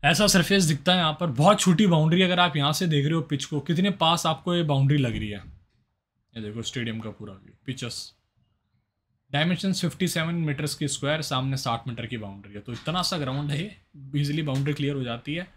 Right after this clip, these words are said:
Weather forecast is clear and out, अगर आपको देखना हो,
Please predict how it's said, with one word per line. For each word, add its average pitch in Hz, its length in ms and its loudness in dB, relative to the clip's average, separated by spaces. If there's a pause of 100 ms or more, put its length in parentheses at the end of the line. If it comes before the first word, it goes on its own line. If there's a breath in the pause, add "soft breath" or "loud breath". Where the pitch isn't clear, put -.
(1800)
Weather 131 240 -4
forecast 143 340 0
is - 180 -4
clear 135 260 0
and 131 140 -2
out, 147 140 -4
अगर 139 160 -2
आपको 127 220 -6
देखना 120 320 -6
हो, 139 180 -8